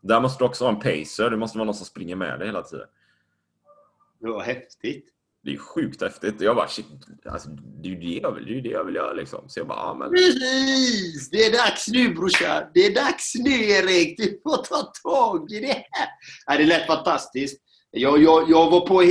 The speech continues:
Speaker 2: idén hela vägen tills det kom löpningen då, eftersom jag har ju mina skavanker i, i benen, så jag kan ju inte springa, va.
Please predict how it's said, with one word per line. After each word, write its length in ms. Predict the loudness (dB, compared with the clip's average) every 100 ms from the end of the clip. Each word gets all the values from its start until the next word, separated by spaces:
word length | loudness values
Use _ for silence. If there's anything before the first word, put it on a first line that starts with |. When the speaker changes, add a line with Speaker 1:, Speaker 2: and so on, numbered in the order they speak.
| 4 4
Speaker 2:
idén 360 | 6 6 4
hela 360 | 4 4 4 4
vägen 300 | 2 0 -2
tills 180 | -4 -12
det 80 | -4
kom 220 | -2 2
löpningen 580 | 2 0 -4 -6 -4 -2
då, 120 | -2
eftersom 460 | -2 -6 -6 -2
jag 180 | 0 2
har 100 | 2
ju 100 | 2
mina 380 | 0 -4 -4 -8 _ _ _ _ _
skavanker 760 | -4 0 0 0 -4 -10 -10 -8
i, 220 | -8 -6
i 60 |
benen, 280 | -2 -2 -4
så 100 | -8
jag 100 | -6
kan 80 | -4
ju 60 | -6
inte 120 | -8
springa, 360 | -4 -4 -2
va. 220 | -4 -4